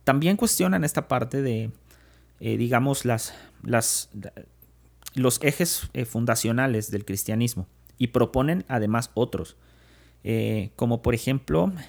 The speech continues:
el, el abordaje plural, eh, digamos, en cuanto a la religión y la espiritualidad. Y uno de estos es, por ejemplo, que muchas iglesias hoy en día están llamando, eh, hijos de Dios a toda la humanidad. O sea, es, toda la humanidad son hijos de Dios.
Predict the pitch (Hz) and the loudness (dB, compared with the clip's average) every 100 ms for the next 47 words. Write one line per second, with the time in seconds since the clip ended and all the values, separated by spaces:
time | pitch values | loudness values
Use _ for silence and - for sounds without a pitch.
0 | - - 120 120 - 120 117 113 110 123 | -18 -12 -6 -6 -4 0 0 2 2 2
1 | 123 - 147 139 - 139 113 113 147 - | 0 0 0 0 2 4 4 4 0 -6
2 | - _ - - _ _ - 117 110 107 | -16 _ -20 -20 _ _ -4 -2 0 0
3 | 104 101 95 110 - 113 127 139 135 117 | 0 -2 -4 -8 -4 0 0 0 -2 -2
4 | 113 110 104 107 101 104 127 135 139 117 | -2 -2 0 0 0 -2 0 0 0 -2
5 | 120 107 98 107 104 107 107 131 147 156 | -4 -4 -2 -2 0 0 0 0 0 0
6 | 156 - 175 - - 127 - - - - | -2 -2 -2 -4 -4 -2 -2 -6 -14 -20
7 | _ - _ 131 127 131 135 127 127 147 | _ -20 _ -2 0 0 2 0 2 0
8 | - 147 120 123 120 117 117 117 - 127 | -2 2 2 2 0 0 2 0 0 0
9 | 123 117 110 107 110 110 - - 101 104 | 0 0 0 2 2 2 -4 -8 -4 -2
10 | 123 123 - 127 117 110 120 135 - - | -2 0 2 0 2 2 2 2 0 0
11 | 131 127 120 110 101 95 87 - 117 - | 0 2 0 0 -2 -4 -6 -4 -2 2
12 | 151 160 147 127 120 120 - 135 120 127 | 4 4 4 2 0 0 0 -2 0 -2
13 | 120 107 98 - | 0 -2 -2 -6